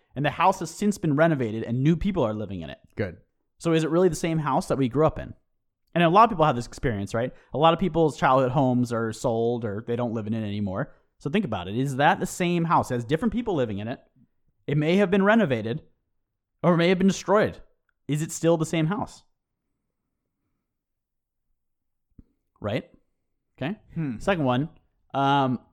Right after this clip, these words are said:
Speaker 1: think of, um, the insurance policy on your car.
Speaker 2: Okay.
Speaker 1: Okay. My car, it has different number of miles. It's not the same car. I mean, it, it has dents in it now. I've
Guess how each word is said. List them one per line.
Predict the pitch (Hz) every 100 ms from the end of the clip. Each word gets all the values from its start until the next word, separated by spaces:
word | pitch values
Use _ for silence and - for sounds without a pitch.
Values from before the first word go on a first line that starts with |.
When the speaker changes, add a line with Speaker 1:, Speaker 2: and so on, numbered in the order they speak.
| _ _ _ _ _
Speaker 1:
think | 208 226
of, | 220 160 - _ _
um, | 135 139 135 135 127 104 113
the | 147 151
insurance | 151 135 165 170
policy | - 123 104 - 151 165 -
on | 135
your | 151
car. | - 370 - _ _ _ _ _ _ _ _ _ _ _ _ _ _ _
Speaker 2:
Okay. | - 117 139 - _ _
Speaker 1:
Okay. | - 135 135 214 - _ _ _ _
My | 151
car, | 185 165 131 196 - _ _
it | 151
has | 143 135 127 120 135
different | 147 175
number | 160 165
of |
miles. | 139 113 123 - _ _ _
It's | 131 -
not | 139 147 -
the |
same | 170 160 151
car. | 135 127
I | 131
mean, | 151 143
it, | 127 -
it | 131
has | 143 139 135 123 123 - 120
dents | 110 131 143 -
in | 160
it | 135
now. | 151 156 165
I've | - 110